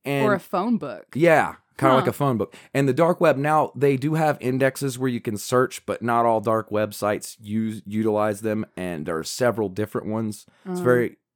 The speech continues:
Speaker 1: it's very complicated, kind of techie to explain, but there are
Speaker 2: So
Speaker 1: sort of search engines.
Speaker 2: what about, um, like, opposite websites to what you see on the surface?
Speaker 1: Yeah, so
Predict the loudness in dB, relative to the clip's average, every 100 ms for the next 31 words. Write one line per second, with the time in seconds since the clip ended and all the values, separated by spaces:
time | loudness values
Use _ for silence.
0 | _ -18 -2 0 2 0 0 0 6 6
1 | 6 2 -2 -2 -6 _ 0 0 0 0
2 | 0 0 -2 0 0 0 -2 -4 -12 2
3 | 6 6 6 4 4 0 -4 -8 -8 -2
4 | 4 6 4 2 -4 -4 -8 -12 -16 -20
5 | _ -8 -4 -4 -4 -4 -4 -4 -6 -8
6 | -14 -16 -14 -12 -12 -12 -12 -14 -16 -20
7 | _ _ _ -12 -10 -8 -10 -12 -20 _
8 | _ -6 -4 -4 -8 -10 -8 -8 -8 -14
9 | -10 -8 -8 -10 -8 -6 -6 -10 -16 -12
10 | -12 -8 -8 -10 _ -14 -12 -12 -10 -8
11 | -8 -8 -10 -12 -10 -10 -10 -14 -18 -18
12 | -20 -6 0 2 2 -4 -14 -14 0 4
13 | 6 6 2